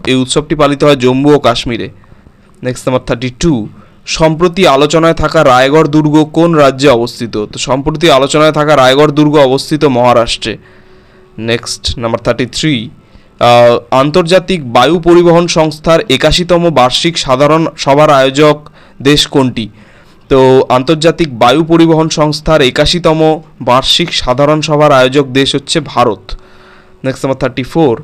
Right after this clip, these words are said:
ভারত জেন সামিটে, আহ, কোন মন্ত্রণালয় ভারত জেন মাল্টিমোডাল লার্জ ল্যাঙ্গুয়েজ মডেল চালু করেছে? তো ভারত জেন সামিটে যে মন্ত্রণালয়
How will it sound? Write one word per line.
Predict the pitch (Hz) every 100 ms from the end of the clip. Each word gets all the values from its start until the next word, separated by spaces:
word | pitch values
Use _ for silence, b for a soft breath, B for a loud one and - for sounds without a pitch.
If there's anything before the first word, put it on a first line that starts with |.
| b b b - 120
ভারত | - 139 175 190 143
জেন | 131 156 170
সামিটে, | 170 147 135 143 135 113 143 b b b b -
আহ, | 131 127 123 120 117 -
কোন | 185 214
মন্ত্রণালয় | 190 151 - 156 156 151 139 123 156
ভারত | 147 123 135 165 165
জেন | 135 135 156 160
মাল্টিমোডাল | 135 123 135 131 165 165 160 165
লার্জ | 143 131 139 151 147
ল্যাঙ্গুয়েজ | 127 127 127 147 135
মডেল | 127 127 143
চালু | 135 127 123
করেছে? | 117 117 - 107 b b b b -
তো | 117
ভারত | - 120 160 170
জেন | 147 160 165 165
সামিটে | - 127 131 127 117 151 b b b -
যে | 127 175
মন্ত্রণালয় | 156 135 135 147 147 143 117 123